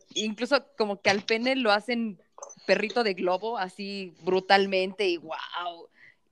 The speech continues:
O sea, incluso, eh, mira, en-, no me voy a meter en esos terrenos aún,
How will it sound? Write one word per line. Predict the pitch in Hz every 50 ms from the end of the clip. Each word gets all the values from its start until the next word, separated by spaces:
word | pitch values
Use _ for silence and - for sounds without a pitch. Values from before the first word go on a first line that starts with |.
| _ -
O | - 240 240
sea, | 262 254 240 - -
incluso, | 262 285 302 311 381 453 480 480 - 523 554 554 - _ _ _ _ _ _ _ -
eh, | 220 - -
mira, | 247 254 254 254 233 226
en-, | 233 226 - -
no | 254 277
me | 311 370
voy | 359 349 359
a | 339
meter | 285 233 220 - 233
en | 240 240
esos | 247 - 247 -
terrenos | - 202 185 190 185 190 208 196 - _ -
aún, | - 185 170 175 180 185 202 240 320